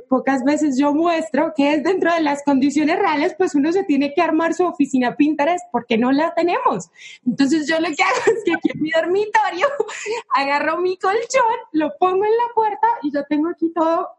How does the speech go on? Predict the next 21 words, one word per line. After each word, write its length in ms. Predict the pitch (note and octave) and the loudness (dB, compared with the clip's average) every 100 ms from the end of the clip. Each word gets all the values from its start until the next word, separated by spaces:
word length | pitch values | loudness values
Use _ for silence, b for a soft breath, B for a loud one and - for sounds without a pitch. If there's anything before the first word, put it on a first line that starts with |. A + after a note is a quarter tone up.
| _ _ | _ _
profesionalmente 840 | C4+ C4 A3 A3+ A3 F3+ F#3+ G#3+ D4+ | -2 -2 -2 -2 -2 0 -2 -2 -2
insonorizado. 840 | D#4+ - F4 F4 E4+ - - E3+ F#4 | -4 -4 -2 -2 -4 -4 -6 -2 -2
<laughs> 80 | F#4+ | 0
Entonces, 580 | C4+ D4 C#4 F3+ F3 B B B B B _ _ | 0 -2 -2 -4 -10 B B B B B _ _
lo 200 | C4+ D#4+ | -2 0
que 160 | E4 D#4+ | -2 0
quiero 260 | E4 G4 | 0 0
es 160 | G#4+ G#4+ | -2 -2
que 80 | G4 | -2
hablemos 720 | F#4+ F#4+ F4+ C4 B3+ C4+ _ _ _ _ _ _ _ | 0 -2 0 0 -2 -6 _ _ _ _ _ _ _
de, 340 | - G#3+ G#3+ - | -4 -2 -2 -2
de, 320 | G3 G3+ F3+ | -2 -2 -4
de 220 | - B3 C4 | -2 0 0
este 200 | C4+ E4+ | -2 -2
tema 320 | E4 D#4+ D#4 | 0 0 0
de 80 | C4+ | -2
las 140 | A#3+ | -2
condiciones 600 | A#3+ G#3+ G#3+ A#3 A3 B3+ | -2 -2 -2 -2 0 0
reales, 340 | C#4 B3+ G#3+ F3 | 0 0 -2 -2
de 160 | F#3+ | -2
cómo, 460 | - A#3+ C4 D4 | 0 2 2 0